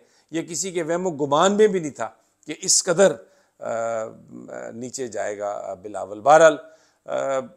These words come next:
उन्होंने, जयशंकर ने जो इनके साथ किया है,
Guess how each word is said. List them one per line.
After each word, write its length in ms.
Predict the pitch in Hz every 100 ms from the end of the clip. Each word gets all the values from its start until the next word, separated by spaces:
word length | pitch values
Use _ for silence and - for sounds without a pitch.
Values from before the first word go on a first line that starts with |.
| 226
उन्होंने, 720 | 120 131 139 139 135 131 123
जयशंकर 600 | 110 120 123 123 113 131
ने 140 | 127
जो 180 | 117 120
इनके 220 | 120 110
साथ 200 | 120 127
किया 360 | 123 - 143 147
है, 220 | 110 -